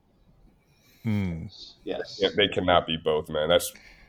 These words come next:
Speaker 3: part of the reason we're getting the problems we have right now, the scromiting and the
Speaker 1: <laughs>
Speaker 3: green, the greening out, and yeah.
Speaker 1: Well, a while ago, the big thing was like,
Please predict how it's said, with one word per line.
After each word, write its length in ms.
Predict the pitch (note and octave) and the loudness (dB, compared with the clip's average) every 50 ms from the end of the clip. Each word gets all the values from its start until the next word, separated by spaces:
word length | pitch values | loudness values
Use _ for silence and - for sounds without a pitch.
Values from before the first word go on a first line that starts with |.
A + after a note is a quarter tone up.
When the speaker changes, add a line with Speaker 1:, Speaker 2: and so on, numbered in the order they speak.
| - _ _ _ _ _ | -20 _ _ _ _ _
Speaker 3:
part 180 | - G#2 F#2 F#2 | 6 8 8 8
of 60 | E2+ | 8
the 60 | E2+ | 2
reason 260 | F2 F2 E2+ E2+ F2 E2 | 0 -2 -4 -4 -4 -4
we're 100 | E2 E2 | -4 -2
getting 220 | E2 E2+ E2 D#2+ | -2 -2 -2 -2
the 60 | E2 | -4
problems 400 | E2 - E2 D#2+ D#2 D#2 D#2+ E2 | -2 2 2 2 2 2 -2 -6
we 80 | D#2 E2 | -2 -2
have 160 | E2 D#2 D#2 | 0 0 0
right 180 | E2 D#2+ D#2+ C2 | 0 -2 -2 -2
now, 240 | D2+ D#2+ D#2 D#2 D2+ | -2 -2 0 0 -2
the 80 | E2 | -4
scromiting 720 | - - - F2 E2+ E2 D#2+ D#2+ D#2+ D#2 D2+ D2 D2+ D2+ D2+ | -6 -6 0 2 2 2 2 0 -2 -6 -6 -8 -8 -10 -10
and 160 | D2+ D2+ C#2+ | -12 -10 -8
the 300 | C#2+ D2 C#2+ - - - - - - - - - | -8 -8 -8 -8 -10 -14 -18 -20 -20 -18 -4 0
Speaker 1:
<laughs> 300 | E3 A#2 - - - - | 0 0 0 0 -12 -10
Speaker 3:
green, 340 | F2 F2+ F2 F2+ F#2 E2+ E2+ | -8 -6 -6 -6 -6 -6 -4
the 80 | F#2 F2+ | -4 -4
greening 420 | E2+ F2+ F2+ F2+ E2+ E2+ E2 E2+ | -2 -2 -2 -2 0 0 2 4
out, 280 | E2+ E2 D#2+ D#2 D2+ - - | 4 6 6 4 2 0 -2
and 280 | C#2 D#2 D#2 E2 D#2+ | -4 -4 -4 -4 -4
yeah. 240 | E2+ E2 D#2+ D#2 D#2 - _ _ _ _ _ _ _ _ _ _ _ _ _ _ _ _ _ _ | -4 -2 -2 -2 -4 -6 _ _ _ _ _ _ _ _ _ _ _ _ _ _ _ _ _ _
Speaker 1:
Well, 180 | - F3 G3 - | 0 0 2 4
a 80 | E3 D#3 | 2 2
while 680 | D3 C#3+ C#3+ F3+ G#3+ B3+ C4+ B3+ A3 G3+ F3+ E3 - - | 2 4 2 4 4 2 2 0 0 2 0 0 0 0
ago, 640 | C#3 C3+ A#2+ C3+ C3 C3 C3 B2+ B2+ B2 B2 A#2+ - - | 0 0 2 2 2 4 4 4 4 4 2 0 -2 -6
the 220 | G#2 G2+ B2+ B2 | -8 -6 -4 -4
big 320 | A2 A2+ B2+ B2 A2+ G#2+ | -2 -2 -2 -2 -2 -4
thing 320 | - - B2 A#2+ A#2+ A#2+ A#2+ | 2 2 4 4 4 0 -2
was 220 | A#2 A2+ G2 G2 | -2 -2 -4 -4
like, 220 | A2+ A2 A2 G#2 | -2 -2 -2 -2